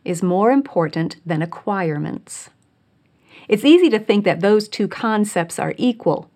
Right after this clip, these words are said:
education and acquirements or skills. But Charlotte would remind us that it cannot be too often said that information is not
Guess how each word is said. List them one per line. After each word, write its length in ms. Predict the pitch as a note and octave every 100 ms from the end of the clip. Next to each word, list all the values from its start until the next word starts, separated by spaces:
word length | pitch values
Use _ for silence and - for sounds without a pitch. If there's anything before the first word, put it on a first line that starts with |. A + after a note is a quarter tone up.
| _ _ _
education 880 | F#3+ G3+ A#3 - F3+ D#3 - - E3 -
and 380 | D#3 D#3 D#3 - _
acquirements 920 | F3 - A3 A3 F3 D3+ - - - -
or 80 | D#3
skills. 800 | - - B3+ E3 - - - - _ _ _ _ _ _ _ _
But 160 | E3 -
Charlotte 460 | - E3+ F#3 G#3
would 160 | G3+ G3
remind 500 | G#3 A3 A3+ A3+ D#3+
us 360 | C#3 D#3 - -
that 360 | D3+ D3+ - - _ _ _ _ -
it 100 | E3+
cannot 460 | E3+ E3+ G#3 -
be 120 | F3+
too 360 | D#3 - B3 C#4+
often 520 | A#3+ A#3+ A#3 D#3 D3+ D3+
said 520 | - D#3 C#3+ C#3+ E3+
that 180 | - -
information 1120 | - A3+ A#3 G3+ F#3 G#3 A#3 A#3 - D3+ C#3+
is 300 | D3+ D#3+ D3
not 540 | D#3+ F3+ G#3 D3 -